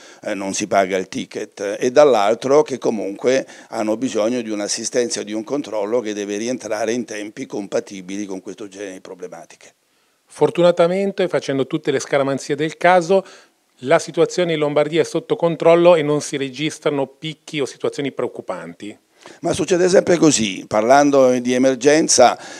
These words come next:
Speaker 1: eh, quando un'emergenza può essere prevista ci si organizza, si comunica in modo corretto quelle che sono le cautele, le precauzioni che devono essere adottate e quindi diciamo che questa emergenza caldo è arrivata annunciata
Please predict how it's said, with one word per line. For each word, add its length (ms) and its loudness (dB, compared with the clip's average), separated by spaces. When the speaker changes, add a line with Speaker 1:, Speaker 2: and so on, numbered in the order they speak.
Speaker 1:
eh, 120 -6
quando 360 4
un'emergenza 800 0
può 160 2
essere 360 2
prevista 640 0
ci 180 -4
si 140 -8
organizza, 840 -2
si 200 -4
comunica 640 2
in 100 0
modo 360 4
corretto 640 -2
quelle 340 -8
che 140 -10
sono 480 -4
le 180 -8
cautele, 560 -4
le 140 -8
precauzioni 580 -10
che 60 -10
devono 300 -6
essere 280 -4
adottate 760 -2
e 100 0
quindi 260 -2
diciamo 480 0
che 100 -2
questa 240 -10
emergenza 460 -2
caldo 520 2
è 100 2
arrivata 840 0
annunciata 960 -4